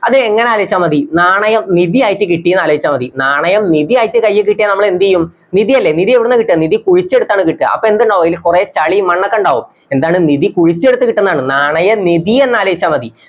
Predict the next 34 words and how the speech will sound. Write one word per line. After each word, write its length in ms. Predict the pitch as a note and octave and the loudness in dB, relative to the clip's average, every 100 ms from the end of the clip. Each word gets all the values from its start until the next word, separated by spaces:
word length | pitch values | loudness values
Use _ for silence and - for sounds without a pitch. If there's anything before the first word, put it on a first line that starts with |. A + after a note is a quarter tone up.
| - | -2
നിധി 200 | F#3+ A#3+ | 0 0
കുഴിച്ചെടുത്ത് 580 | A3+ G3+ G3+ B3+ - A3+ | 0 0 2 0 0 0
ചളി 220 | F#3 E3+ G#3+ | 0 0 0
മണ്ണോട് 360 | G3+ G3 G3+ | 0 0 0
കൂടി 180 | G3+ G#3 | 0 -2
കിട്ടിയാൽ 240 | F3+ - | -2 0
നമ്മൾ 180 | F3+ F#3 | 0 0
എന്ത് 240 | F3+ D#3+ G#3 | 0 0 0
ചെയ്യും? 380 | A3 G3 E3+ C#3+ _ _ | 0 0 -2 -4 _ _
അതിനെന്ത് 320 | F3 G#3+ A3 G3+ | -2 0 0 0
ചെയ്യും? 160 | F3 - | 0 0
കഴുകും. 400 | E3 D#3+ G#3 G3+ - | 0 2 2 0 0
എന്ത് 160 | D#3 | 0
ചെയ്യും? 160 | G3+ A#3 | 0 0
വാഷ് 400 | D3 B2+ D#3+ G#3 | 0 0 0 -2
ചെയ്യും. 280 | C#4 A#3 C#3 D3+ | -2 0 0 0
എവിടെയാണ്? 320 | E3 G#3+ F#3+ | 0 0 0
വാഷിംഗ്ടൺ, 800 | D3 D3 F3 - A#3 G#3+ A3+ C#3 - _ - | 0 0 -2 -2 -2 0 -2 -4 -8 _ -4
വാഷിംഗ്ടൺ 560 | D#3+ F#3 F#3+ B3 B3 C4+ | 0 0 0 -2 0 0
ഡി 100 | G#3+ | 0
സി 120 | F#3+ F#3+ | 0 0
ആണ് 120 | E3+ | 0
അതിന്റെ 240 | D3+ E3 B3 | 0 0 0
ആസ്ഥാനം. 520 | F3+ D#3 - C#3+ A#2 - _ - | 0 -2 -2 -4 -4 -8 _ -6
അപ്പൊ 120 | E3 | -2
അതെന്താലോചിച്ചാൽ 580 | G3+ G3+ G3 A#3+ A#3+ A#3+ | 0 0 2 2 2 0
മതി? 240 | A3+ G3 E3 - - | 0 0 -2 -2 -2
നിധി, 360 | F3+ G3 G#3+ F3 - | 0 2 2 0 0
നാണയം 460 | D3 D#3+ F3+ G#3+ A#3 | 0 0 0 0 2
നിധിയായിട്ട് 520 | E3+ D3+ A#3+ B3 A3+ | 0 2 2 0 0
കിട്ടിയത് 340 | G#3 G#3 G#3 G#3+ | -2 0 2 2
ആലോചിച്ചാൽ 300 | G3 F#3+ G#3 | 0 0 0
എന്ത് 120 | F#3+ | 2
കിട്ടും? 220 | G3 G#3 | 2 0